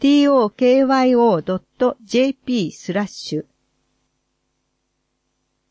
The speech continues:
月ごとの自己負担限度額の改正。年間の上限額を改正。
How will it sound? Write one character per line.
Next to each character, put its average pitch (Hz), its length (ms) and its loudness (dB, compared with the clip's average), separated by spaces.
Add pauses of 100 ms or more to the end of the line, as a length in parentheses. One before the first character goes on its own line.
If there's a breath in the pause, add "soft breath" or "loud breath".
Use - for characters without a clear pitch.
(3250)
月 - 340 -4
ご 339 160 -2
と 269 160 0
の 208 120 2
自 202 180 -6
己 - 20 -10 (160)
負 - 120 -16
担 269 300 -2
限 262 280 2
度 254 120 0
額 190 300 -4
の 160 120 -6
改 220 280 -6
正。 180 500 -4 (1160)
年 294 240 0
間 302 320 -4
の 277 160 -2
上 277 260 -2
限 302 260 -4
額 180 360 -6
を 151 80 -8
改 196 260 -8
正。 175 480 -8